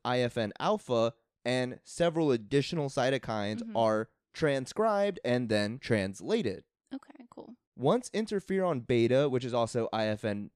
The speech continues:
Speaker 1: beta, same thing, interchangeable, is secreted, it acts both in an autocrine fashion by binding to receptors on the cell that made it,
Speaker 2: Mm-hmm.
Speaker 1: and a paracrine fashion by binding to receptors on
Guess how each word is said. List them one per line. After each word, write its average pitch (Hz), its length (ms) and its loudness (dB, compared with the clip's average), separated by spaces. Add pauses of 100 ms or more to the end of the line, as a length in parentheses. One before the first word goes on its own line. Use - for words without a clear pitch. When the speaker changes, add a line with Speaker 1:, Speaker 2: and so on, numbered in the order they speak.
(240)
Speaker 1:
beta, 104 420 0
same 113 260 -2
thing, 104 280 -2 (200)
interchangeable, 107 680 0 (340)
is 165 180 2
secreted, 143 640 0 (300)
it 160 200 0
acts 202 320 -2
both 143 480 4
in 139 200 0
an 120 140 0 (100)
autocrine 151 680 2
fashion 117 580 -2 (280)
by 123 180 4
binding 131 520 0
to 147 220 -2
receptors 131 640 -2
on 127 160 0
the 117 100 0
cell 123 380 0
that 95 200 -2
made 160 300 -2
it, 113 220 2 (240)
Speaker 2:
Mm-hmm. 226 220 -6
Speaker 1:
and 151 340 0
a 127 240 2 (180)
paracrine 190 480 2
fashion 120 580 -4 (100)
by 131 120 2
binding 127 420 -2
to 135 140 -6
receptors 202 600 0 (220)
on 143 280 2